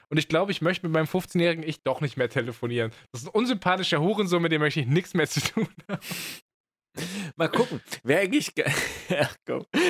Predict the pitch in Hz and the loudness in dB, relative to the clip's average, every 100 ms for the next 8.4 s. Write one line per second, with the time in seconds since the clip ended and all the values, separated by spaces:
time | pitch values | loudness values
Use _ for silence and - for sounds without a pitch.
0 | 247 - 139 123 123 123 120 - 139 123 | 2 0 -2 0 -2 -2 -2 0 0 -2
1 | - 269 262 - - 180 156 - 151 156 | -6 -6 -6 -4 4 4 4 2 2 4
2 | 151 - - - 107 117 139 180 - 160 | 2 -4 -10 -12 -8 -4 0 -2 -2 0
3 | 185 160 120 113 127 117 - 113 113 135 | 2 2 2 2 0 0 -2 -2 0 0
4 | - 147 143 139 - 139 120 135 120 98 | -2 -4 -4 -4 -4 -6 -2 0 0 0
5 | 107 110 139 - 147 135 131 - 123 120 | -4 0 -2 0 0 0 -2 -4 -6 -8
6 | - 165 - 147 139 120 123 123 - - | -8 -8 -4 -4 -2 0 0 -2 -10 -14
7 | 104 110 117 - - 101 107 110 - - | -8 -2 -2 -2 -8 -12 -4 -4 -4 -4
8 | 220 - 151 202 | -4 -2 -4 -4